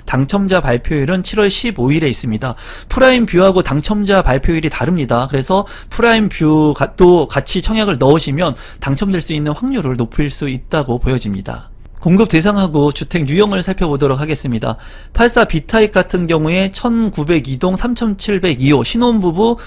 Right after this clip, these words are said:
특별 공급으로 이제, 어, 공급이 되고요. 천구백삼 동 천백이 호, 그리고 천구백삼 동 천칠백이 호,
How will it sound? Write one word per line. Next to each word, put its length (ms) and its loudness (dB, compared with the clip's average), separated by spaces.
특별 320 2
공급으로 380 0
이제, 480 0
어, 160 0
공급이 320 0
되고요. 440 0
천구백삼 1080 0
동 260 2
천백이 680 0
호, 340 4
그리고 240 -2
천구백삼 800 -2
동 260 2
천칠백이 640 -2
호, 160 0